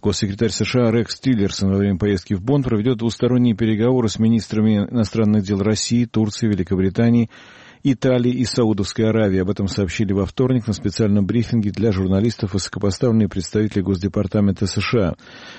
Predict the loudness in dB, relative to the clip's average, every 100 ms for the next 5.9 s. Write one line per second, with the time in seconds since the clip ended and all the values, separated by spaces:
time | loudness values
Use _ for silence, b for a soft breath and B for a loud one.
0 | B -4 -2 0 0 -2 0 0 0 0
1 | 2 2 0 -4 -4 -4 -2 0 2 2
2 | 2 0 0 -2 -2 -2 0 -2 -2 -4
3 | -4 0 2 2 0 0 0 0 -2 -2
4 | 0 0 2 0 -2 -4 -2 -2 -2 -6
5 | -4 -4 0 0 0 0 0 0